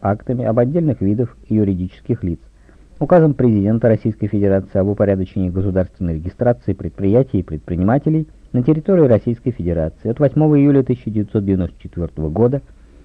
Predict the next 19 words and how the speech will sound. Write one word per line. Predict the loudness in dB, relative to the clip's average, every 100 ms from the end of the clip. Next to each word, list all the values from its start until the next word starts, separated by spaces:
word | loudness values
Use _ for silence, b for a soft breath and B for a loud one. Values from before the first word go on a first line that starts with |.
| b b -2
номер | 2 4 2
тысяча | 0 -2 -2 -6 -6
четыреста | -4 0 0 0 0
восемьдесят | 0 0 -2 -4 -6 -4
два | -2 -2 -4
в | -8
отношении | -6 -6 -6 -4
коммерческих | 0 0 -2 -6 -10 -4
организаций, | -2 0 0 -2 -6 -12 -20 b b b b 0
и | 4
внутренними | 4 2 0 2 0
правилами, | 2 4 4 2 0
принятыми | 0 -2 0 0 2
в | 2
отдельных | 2 2 0 0
регистрирующих | -2 -2 -4 -4 -4 -4 -4 -6 -2
органах. | -2 -2 -8 -10
Примечание | -6 -6 -2 0 -2
второе. | -2 -4 -4 -10